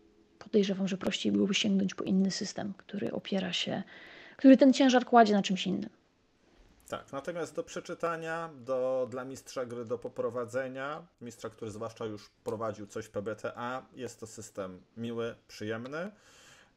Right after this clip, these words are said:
Speaker 2: Dla graczy też wystarczy jedno popołudnie, żeby rzucić okiem na te playbooki. Nie wymaga to czytania pięć dni z rzędu, y, opasłego tomiszcza. To są na pewno wielkie zalety.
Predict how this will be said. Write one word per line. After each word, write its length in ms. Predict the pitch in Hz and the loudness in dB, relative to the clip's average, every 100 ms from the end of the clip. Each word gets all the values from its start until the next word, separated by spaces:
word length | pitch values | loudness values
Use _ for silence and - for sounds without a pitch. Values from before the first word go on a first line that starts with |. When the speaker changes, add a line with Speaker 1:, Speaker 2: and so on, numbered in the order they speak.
| 127 | -12
Speaker 2:
Dla 260 | 120 156 135 | -4 -4 -2
graczy 520 | 131 135 123 131 120 | -2 -2 -4 -4 -2
też 220 | 123 110 | -2 -4
wystarczy 560 | 113 110 113 107 - 110 | -8 -6 -6 -6 -8 -6
jedno 260 | 104 107 | -6 -8
popołudnie, 580 | 107 104 110 110 101 104 | -8 -6 -4 -6 -8 -8
żeby 240 | 101 101 | -8 -8
rzucić 300 | 98 98 101 | -10 -12 -16
okiem 360 | - 110 - 104 | -10 -8 -6 -8
na 100 | 95 | -6
te 120 | 92 | -8
playbooki. 800 | 101 117 117 117 139 - 131 127 120 - _ _ - | -8 -4 -6 -6 -12 -8 -8 -8 -10 -20 _ _ -10
Nie 180 | 113 107 | -6 -4
wymaga 400 | 117 110 110 104 | -4 -4 -4 -4
to 280 | 104 104 | -2 -4
czytania 560 | 101 107 - 107 104 98 | -4 -8 -6 -4 -4 -8
pięć 480 | - 104 101 - 101 | -8 -8 -8 -10 -14
dni 260 | 101 104 | -10 -8
z 100 | 98 | -8
rzędu, 720 | 98 101 98 98 101 104 101 - 101 104 | -8 -6 -6 -6 -4 -4 -6 -6 -6 -4
y, 80 | |
opasłego 580 | 113 104 98 - 98 98 | -8 -8 -8 -6 -6 -6
tomiszcza. 680 | - 110 113 - - 175 233 _ _ _ _ _ _ - | -6 -8 -8 -10 -6 -6 -8 _ _ _ _ _ _ -8
To 140 | 135 | -6
są 180 | - 110 | -4 -6
na 100 | 98 | -6
pewno 280 | 90 98 101 | -6 -8 -6
wielkie 320 | 107 113 139 | -8 -8 -10
zalety. 600 | 127 143 147 151 180 202 | -8 -6 -6 -6 -8 -8